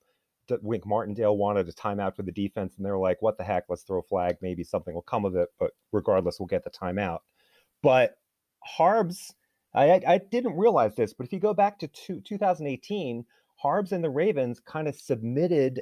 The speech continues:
a new catch standard to the competition committee regarding, like, a third step and making a football move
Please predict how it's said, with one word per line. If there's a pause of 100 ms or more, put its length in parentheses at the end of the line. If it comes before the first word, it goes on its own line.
(100)
a
new
catch
standard
to
the
competition
committee (500)
regarding,
like,
a
third
step (100)
and
making
a
football
move